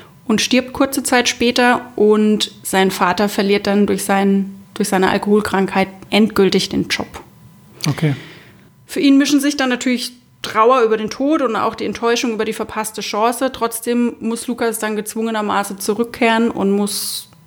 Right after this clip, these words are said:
Speaker 1: muss für die Familie sorgen. Im Nachhinein ist es dann aber für ihn eigentlich Glück im Unglück, weil er dabei eine reiche Witwe kennenlernt.
Speaker 2: <laughs> Okay.
Speaker 1: Die Kinder dieser Witwe kann er dann unterrichten und lernt wiederum so einflussreiche Persönlichkeiten kennen.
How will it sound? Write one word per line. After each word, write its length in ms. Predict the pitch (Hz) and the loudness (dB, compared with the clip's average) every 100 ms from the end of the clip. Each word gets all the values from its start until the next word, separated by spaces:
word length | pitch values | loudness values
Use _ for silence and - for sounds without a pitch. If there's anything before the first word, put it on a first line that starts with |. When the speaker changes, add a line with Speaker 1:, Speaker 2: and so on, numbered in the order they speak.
| - - | -20 -6
Speaker 1:
muss 160 | 220 - | -6 -2
für 100 | 208 | -2
die 80 | 196 | 0
Familie 440 | 214 220 233 247 | 2 2 2 2
sorgen. 520 | 240 233 247 269 285 - - - - - | 4 2 4 2 0 -6 -18 -18 -20 -4
Im 140 | 214 220 | 2 2
Nachhinein 400 | 214 247 233 226 | 2 2 2 2
ist 120 | 220 | 0
es 100 | 233 | 0
dann 160 | 220 214 | 0 2
aber 120 | 208 | 0
für 120 | 214 | 0
ihn 120 | 220 | 0
eigentlich 260 | - 214 214 | 0 -2 -2
Glück 200 | 226 226 | -2 0
im 100 | 220 | 0
Unglück, 400 | 220 233 262 262 | 2 2 2 2
weil 160 | 214 214 | 2 4
er 80 | |
dabei 720 | 208 202 208 208 202 208 208 - - - - | 2 2 4 4 2 2 0 -2 -12 -20 -6
eine 160 | 202 196 | -4 0
reiche 380 | 196 208 226 208 | 0 2 0 0
Witwe 260 | - - | 0 -2
kennenlernt. 880 | 240 - 214 202 190 190 240 415 - - - - - | -4 0 0 2 2 2 2 2 -2 -12 -16 -14 -4
Speaker 2:
<laughs> 120 | 175 147 - - - - - | -2 -2 -10 -20 -20 -20 -6
Okay. 300 | 143 170 208 - | -2 -2 -4 -6
Speaker 1:
Die 80 | 240 | -6
Kinder 400 | 226 277 277 294 | 0 2 6 6
dieser 320 | 285 262 254 | 4 4 2
Witwe 240 | 240 262 269 | 0 -2 -4
kann 220 | 269 240 | 0 0
er 80 | 226 | 2
dann 160 | 220 | 0
unterrichten 580 | 220 214 202 240 - 277 | 0 -2 0 -2 0 0
und 80 | 240 | 0
lernt 320 | 208 208 220 | 0 0 0
wiederum 800 | 226 220 208 214 214 214 214 208 - - - _ _ _ _ _ _ | 0 0 2 2 2 2 0 -2 -8 -20 -20 _ _ _ _ _ _
so 380 | - - 247 247 | -4 2 4 4
einflussreiche 720 | - 220 240 233 - 202 208 | 2 -2 -2 -4 -2 -2 -2
Persönlichkeiten 640 | 208 214 247 - - 196 | -2 0 0 0 -6 -6
kennen. 240 | - - | -6 -8